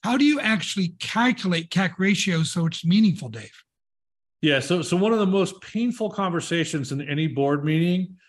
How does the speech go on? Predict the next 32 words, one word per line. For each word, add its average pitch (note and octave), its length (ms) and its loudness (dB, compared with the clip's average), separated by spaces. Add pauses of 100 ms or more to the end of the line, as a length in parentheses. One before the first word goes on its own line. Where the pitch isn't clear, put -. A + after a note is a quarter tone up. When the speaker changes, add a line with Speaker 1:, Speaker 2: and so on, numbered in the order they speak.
(120)
Speaker 2:
goes D3+ 300 2
something E3+ 340 0
like D3 220 0
this. A#2 400 -2 (320)
"How G3 160 0
many G3+ 160 4
reps F#3 320 2
do E3+ 80 2
you B2+ 80 4
have?" G2+ 340 -2 (220)
"Fifteen." D#3+ 680 0 (400)
"How E3 140 0
many F#3 180 2
are E3 80 2
fully E3+ 320 2
ramped?" D3+ 520 -2 (400)
"Tw-, - 140 -4
uh, D#3 240 2
seven." B2 760 -2
"Well, D3+ 180 2
there's D3 160 2
two A#3 200 2
guys F#3 340 2
on E3 100 -4
a D#3+ 60 -2
half D#3+ 320 -2
ramp D#3+ 300 -2
and C3 140 -8
three G3 180 0
people F3 380 0
on D3+ 180 2
a," C#3 220 0